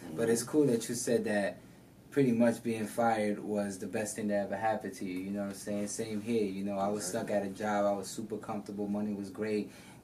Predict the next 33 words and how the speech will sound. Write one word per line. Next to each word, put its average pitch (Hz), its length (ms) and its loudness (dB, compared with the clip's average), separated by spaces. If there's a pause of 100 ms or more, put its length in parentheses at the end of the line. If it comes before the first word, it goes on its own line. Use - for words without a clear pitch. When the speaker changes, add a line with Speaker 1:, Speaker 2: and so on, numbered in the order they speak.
(140)
Speaker 1:
it 113 120 -8
was 98 100 -6
changing 107 400 0
my 101 140 2
life, 104 340 0
buying 101 300 -2
cars, 107 400 0
buying 104 240 -2
apartments 104 520 -4
and - 80 -10
stuff, - 360 -4
but 104 240 2 (100)
Speaker 2:
Mm-hmm. 80 220 -10 (200)
Speaker 1:
it 113 140 -4
was 113 220 2
like, 104 300 2 (200)
I - 120 0
wasn't 107 360 0
happy, 117 500 0
my 101 140 -2
dreams 110 400 0
were 107 80 -2
part-time, 104 800 0
you 98 80 -4
know, 101 160 -2
so 98 160 -8
once 101 220 -6
I 110 100 -4
got 101 260 0
fired, 101 420 0 (540)
it 104 100 -2
was 101 200 0
like 98 280 0